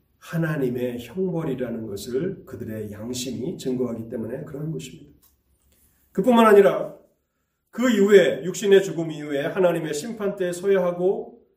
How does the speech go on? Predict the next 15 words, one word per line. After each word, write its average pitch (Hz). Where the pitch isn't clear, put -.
그리고 131
그들은 131
영원한 160
사망에 180
처해지게 190
됩니다. 156
영원한 196
사망이라고 190
하는 165
것을 147
요한계시록에서는 135
둘째 165
사망이라고 160
그렇게 -
얘기하는데, 113